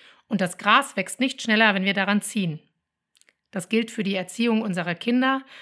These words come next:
aber ganz genauso für unsere eigene Entwicklung.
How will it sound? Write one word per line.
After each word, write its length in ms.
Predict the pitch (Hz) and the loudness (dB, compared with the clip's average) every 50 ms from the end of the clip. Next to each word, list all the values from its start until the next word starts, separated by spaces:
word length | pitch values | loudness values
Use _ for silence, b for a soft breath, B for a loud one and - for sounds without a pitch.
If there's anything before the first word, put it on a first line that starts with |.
| B B B B | B B B B
aber 180 | 214 190 185 | -4 -2 0
ganz 320 | 175 196 214 247 277 277 - | 2 4 4 4 2 0 0
genauso 520 | 226 196 185 185 196 208 208 202 202 208 | 2 4 4 4 4 4 4 2 0 0
für 180 | 202 - 214 185 | -2 -4 -6 -4
unsere 340 | 185 175 180 190 214 190 196 | -4 -2 -2 0 0 0 0
eigene 340 | 190 190 180 180 170 165 | 0 0 0 0 0 0
Entwicklung. 600 | 156 156 147 - - 151 - - 170 151 156 160 | -2 -6 -8 -10 -12 -14 -14 -12 -14 -12 -14 -14